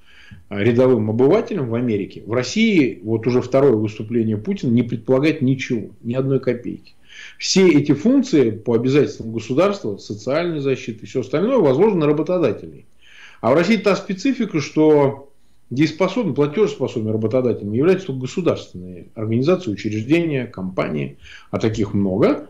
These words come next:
Но значительная часть, и особенно в Москве, людей задействована в сфере малого и среднего бизнеса. И вот эти компании уже на грани банкротства, огромное их число, потому что, ну, сфера услуг, а, сфера, так сказать,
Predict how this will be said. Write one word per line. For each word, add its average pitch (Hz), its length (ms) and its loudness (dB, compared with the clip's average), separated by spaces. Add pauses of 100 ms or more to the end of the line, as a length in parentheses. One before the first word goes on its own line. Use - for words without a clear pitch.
Но 165 460 2 (520)
значительная 143 560 -2
часть, 220 280 2
и 139 40 2
особенно 117 400 -2
в 110 60 -4
Москве, 113 340 -4
людей 175 460 0
задействована 135 1040 0
в 104 60 -14
сфере 160 420 4
малого 151 380 0
и 117 40 0
среднего 143 400 0
бизнеса. 104 600 -6 (380)
И 117 60 2
вот 131 140 6
эти 208 160 2
компании 135 560 -2
уже 110 260 0
на 151 120 0
грани 139 480 0
банкротства, 120 680 0
огромное 110 400 2
их - 80 -20
число, 143 320 -6
потому 107 300 -8
что, - 100 -10
ну, 175 80 -6
сфера 135 260 0
услуг, 107 480 -6 (640)
а, 107 300 0
сфера, 117 640 2
так 107 180 -6
сказать, - 480 -10